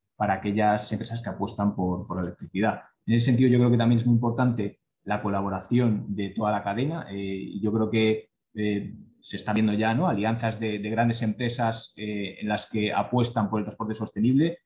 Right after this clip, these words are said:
Esto se tiene que hacer de la mano de los transportistas. Al final, eh, esto no se puede dejar para que solo sean los transportistas los que asuman esto, sino que tiene que ser un, una, eh, una colaboración entre todos, porque ya digo, desde instalar puntos de carga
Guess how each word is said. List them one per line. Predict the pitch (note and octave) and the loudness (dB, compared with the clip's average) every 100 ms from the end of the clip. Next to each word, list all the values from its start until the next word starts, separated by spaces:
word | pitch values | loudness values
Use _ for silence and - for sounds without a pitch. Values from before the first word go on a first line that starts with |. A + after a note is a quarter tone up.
| _ _ | _ _
Esto | A#2+ A#2+ | -4 0
se | A#2 | 2
tiene | A2+ A2+ | 2 2
que | |
hacer | A2 A2+ | 2 2
de | A#2 | 2
la | G#2+ | 4
mano | A2+ A2+ | 4 2
de | G#2+ | 0
los | G#2 | -2
transportistas. | - G#2+ G2+ G#2 B2+ - B2+ | -6 -10 -8 -2 -2 -2 -2
Al | A2+ | -2
final, | A2 A2+ A#2+ A#2 - _ - | 2 2 2 -2 -14 _ -4
eh, | G#2 G#2 G2+ G2+ G#2+ | -2 0 0 -2 -4
esto | - A#2 | 0 2
no | |
se | A2+ | 2
puede | A2+ A#2 | 2 2
dejar | A2 G#2 A#2 A2+ | 2 0 -2 -2
para | A2+ | -4
que | G#2+ | -4
solo | - A#2 A#2 | -4 -2 -2
sean | - A2+ | -2 -4
los | A2 | -4
transportistas | - - G#2+ A#2+ A2 | -8 -12 -6 -6 -4
los | G2+ | -8
que | - | -8
asuman | - G#2 G#2 | -6 0 2
esto, | B2 - | 2 0
sino | A#2+ G#2+ | 0 0
que | G#2+ | 0
tiene | A2 A2 | 0 -2
que | |
ser | A#2 A#2 A#2 _ _ _ - | 0 -2 -2 _ _ _ -2
un, | A2+ A2 A2 - | 2 2 0 -2
una, | A2+ A2 G#2+ G#2 - G#2 | 0 2 0 -2 -6 -8
eh, | G#2 A#2+ | -2 2
una | A#2 A#2 | 4 4
colaboración | A2+ A2 G#2 - B2+ A2+ | 2 4 2 2 2 2
entre | G2+ G#2 | 2 -2
todos, | B2 D3+ F3 | 0 -2 -2
porque | G2+ G#2 | -4 -2
ya | |
digo, | G#2+ G2 F#2 | 0 -2 -6
desde | F2+ G2 G#2 G2 - | -8 -6 -4 -4 -6
instalar | B2 A2 A2+ | -6 -2 2
puntos | A#2 A#2 A2 | 2 2 -2
de | - | 0
carga | C3 C#3 D#3 | 0 2 0